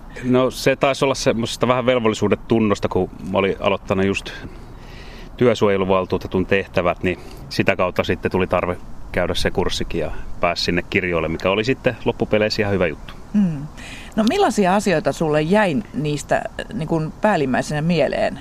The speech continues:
Speaker 2: Jos ajatellaan nyt ensin sitä kahden päivän kurssia, niin,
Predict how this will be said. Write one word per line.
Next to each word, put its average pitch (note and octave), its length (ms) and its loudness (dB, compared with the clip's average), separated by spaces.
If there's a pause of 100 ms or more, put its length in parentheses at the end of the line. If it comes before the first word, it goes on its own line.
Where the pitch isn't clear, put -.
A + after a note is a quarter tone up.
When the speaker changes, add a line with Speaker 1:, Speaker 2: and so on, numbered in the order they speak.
(100)
Speaker 2:
Jos D#3 120 0
ajatellaan E3 320 4
nyt E3 120 2
ensin E3 160 -2
sitä D#3 260 2 (840)
kahden D#3+ 300 2
päivän C3+ 240 2
kurssia, C3+ 480 0
niin, C#3 320 -2